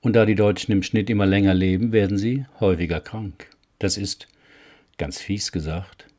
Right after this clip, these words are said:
auch im Sinne der Evolution. Denn die Spezies Mensch braucht zum Überleben seine Alten, also alle nach dem fünfunddreißigsten Geburtstag, nicht mehr.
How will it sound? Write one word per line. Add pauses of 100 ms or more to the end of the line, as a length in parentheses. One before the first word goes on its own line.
(260)
auch
im
Sinne
der
Evolution. (1400)
Denn
die
Spezies
Mensch
braucht
zum
Überleben
seine
Alten, (440)
also (260)
alle
nach
dem
fünfunddreißigsten
Geburtstag, (340)
nicht
mehr.